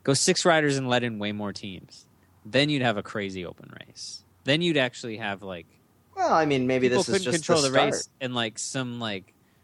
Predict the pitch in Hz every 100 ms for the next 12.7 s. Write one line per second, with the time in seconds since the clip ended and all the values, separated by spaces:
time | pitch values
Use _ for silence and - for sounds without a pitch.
0 | _ _ - 147 135 - - 120 127 127
1 | 120 113 107 98 - _ _ _ 123 113
2 | 98 101 - - 92 104 101 104 104 113
3 | 110 104 101 95 101 98 95 98 92 107
4 | 104 95 90 92 104 92 92 92 90 90
5 | - 110 95 92 95 - 92 87 87 85
6 | 82 87 92 95 85 - 95 87 87 90
7 | 87 87 - - - _ - 107 110 104
8 | 104 - 120 110 98 95 90 92 - -
9 | 90 90 - 87 - 95 - 73 - -
10 | - - - - - - _ 160 156 160
11 | 160 160 170 160 143 123 120 117 104 101
12 | 98 - 87 73 62 -